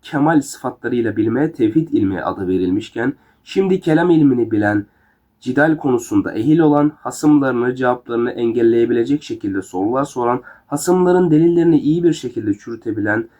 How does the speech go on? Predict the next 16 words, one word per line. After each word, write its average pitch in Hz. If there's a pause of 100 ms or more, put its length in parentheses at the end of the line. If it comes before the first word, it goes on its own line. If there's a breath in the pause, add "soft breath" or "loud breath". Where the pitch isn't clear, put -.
(240 soft breath)
insanları 131
şüpheye 127
düşürecek 98
soruları 92
soran, 110
hasmı 107
susturacak 104
şekilde 92 (300 soft breath)
mukabil 104
deliller 101
bulan 107
ve 92
hasmı 92
saf -
dışı 92
eden 87